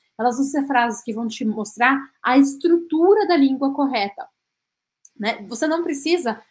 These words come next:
decorar a estrutura. Você precisa ser, no primeiro momento, um bom imitador, uma boa imitadora.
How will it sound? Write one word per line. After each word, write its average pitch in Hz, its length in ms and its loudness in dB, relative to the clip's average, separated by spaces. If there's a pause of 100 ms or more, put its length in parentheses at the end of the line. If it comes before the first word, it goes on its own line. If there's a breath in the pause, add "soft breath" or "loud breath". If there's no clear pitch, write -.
(440 soft breath)
decorar 277 1120 2
a 214 80 -4
estrutura. 202 720 -6
Você 269 180 -4
precisa 262 320 -4
ser, 262 340 -2
no 277 160 0
primeiro 330 460 2
momento, 311 500 -4 (100)
um 220 120 -2
bom 247 220 -2
imitador, 285 840 -2
uma 208 120 -6
boa 208 240 -4
imitadora. 262 600 -4